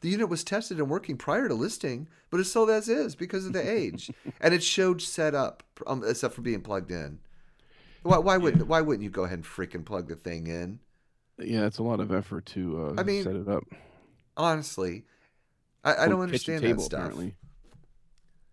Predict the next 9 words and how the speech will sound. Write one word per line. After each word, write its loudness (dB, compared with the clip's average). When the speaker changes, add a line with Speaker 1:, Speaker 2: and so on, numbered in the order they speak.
Speaker 1:
It's 2
just, -4
you, -4
they've -2
got 2
it -2
sitting -2
there, 0
like, -4